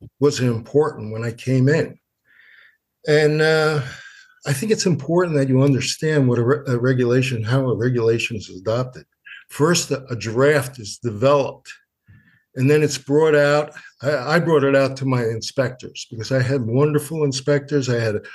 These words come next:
wonderful support team in the Division of Epidemiology and Healthcare Evaluations,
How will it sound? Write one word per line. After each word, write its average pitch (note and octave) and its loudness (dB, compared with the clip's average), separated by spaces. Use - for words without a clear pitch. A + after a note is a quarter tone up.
wonderful D#3 2
support C#3 -2
team D3+ 0
in C3 2
the A2 -4
Division C3+ 0
of C3 0
Epidemiology C3 0
and G#2 -6
Healthcare B2 -4
Evaluations, B2+ 0